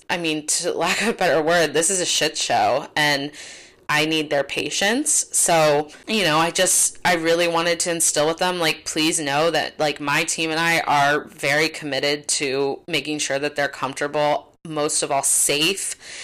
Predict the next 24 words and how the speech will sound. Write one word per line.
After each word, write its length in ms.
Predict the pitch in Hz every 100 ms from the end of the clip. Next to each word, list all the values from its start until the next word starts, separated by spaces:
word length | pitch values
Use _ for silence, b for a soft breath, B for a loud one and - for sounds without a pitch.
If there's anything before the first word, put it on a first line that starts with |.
| B B -
and 380 | 151 147 139
that 240 | 143 147 147
we 160 | 151
are 500 | 170 160 156 147 143 - _ _ -
actively 680 | 170 170 - 165 156 156
adapting 800 | 139 143 139 147 - 185 185 202 -
as 180 | 156 151
quickly 600 | - - 233 233 - 175
as 120 | 156
possible 600 | - 131 143 - 170 175
to 560 | 175 - - 160 151 147
the 100 | -
planning 400 | - 147 147 147
process 460 | - 139 147 139 139
and 100 | 151
the 80 |
circumstances 840 | 151 143 135 131 - 127 - 131 131
that 320 | 123 82 - _ -
are, 140 | 151 139 87 -
are 220 | 151 123
happening. 540 | 123 113 - 95 107 160 B B B B
So 480 | - 160 143 139 -
I 500 | 156 147 151 147 - -
am 320 | 185 165 165